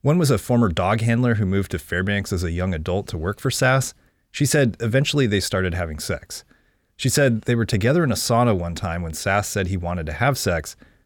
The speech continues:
She said she told him no, but she said Sass put his hand around her throat, choked her, and proceeded to have sex with her. She said that another time they were having consensual sex when Sass made her perform a sex act that she had told him she didn't want to do.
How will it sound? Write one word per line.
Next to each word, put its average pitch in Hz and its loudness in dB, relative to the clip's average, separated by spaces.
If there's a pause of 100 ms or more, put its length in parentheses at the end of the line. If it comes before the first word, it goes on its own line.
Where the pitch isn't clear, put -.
She - -2
said 139 2
she 120 0
told 107 2
him 85 -2
no, 104 2
but 95 -6
she - -4
said 98 0
Sass 113 0
put - -2
his 139 0
hand 117 0
around 90 -2
her 73 -8
throat, 123 0
choked - -2
her, 101 2
and 98 -4
proceeded 101 -2
to 87 -2
have 82 -4
sex 98 -2
with 92 -8
her. - -16 (1040)
She - 2
said 180 4
that 135 2
another 123 4
time 151 2
they 117 2
were 107 0
having 127 2
consensual 110 0
sex - -2
when 98 -2
Sass 120 0
made 107 2
her 107 -4
perform 98 -2
a 80 -6
sex - 0
act 92 0
that 87 -6
she - -4
had 101 -2
told 113 0
him 98 -2
she 95 -4
didn't 98 0
want 85 -4
to 76 -6
do. 78 -4